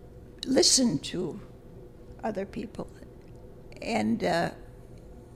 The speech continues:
you know, you weigh on your experience, what you have gone through, and see what you would like to see. Just not be all, um, one-sided.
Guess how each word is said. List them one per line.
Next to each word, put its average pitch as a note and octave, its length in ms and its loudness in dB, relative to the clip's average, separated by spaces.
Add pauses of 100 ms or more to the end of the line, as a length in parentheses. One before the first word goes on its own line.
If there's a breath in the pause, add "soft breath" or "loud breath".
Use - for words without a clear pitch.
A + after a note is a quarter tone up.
you C4 260 8
know, B3 120 10
you B3+ 220 10
weigh A3+ 400 8
on G#3+ 160 4
your G#3 280 8
experience, - 920 0
what G3 140 -2
you C4 180 2
have A3+ 300 -2
gone G3 300 0
through, - 380 -4 (680 loud breath)
and A#3 180 6
see B3+ 220 8
what - 360 2
you D4+ 120 8
would C4+ 180 4
like G3 360 2
to G#3+ 120 -2
see. - 480 0 (680)
Just - 340 2
not A3+ 300 4
be - 180 2
all, G3+ 460 4 (640)
um, E3+ 600 -2 (680)
one-sided. A#3 880 4